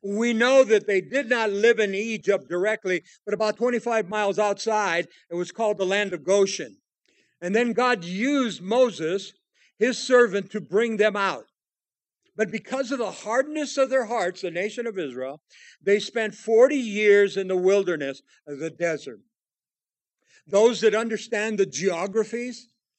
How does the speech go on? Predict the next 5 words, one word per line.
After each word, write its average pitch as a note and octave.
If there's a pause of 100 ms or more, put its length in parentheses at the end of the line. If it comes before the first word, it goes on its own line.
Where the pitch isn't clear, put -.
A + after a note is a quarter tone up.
(260)
those G3+
that G#3+
understand G#3
the F3
numbers, G#3+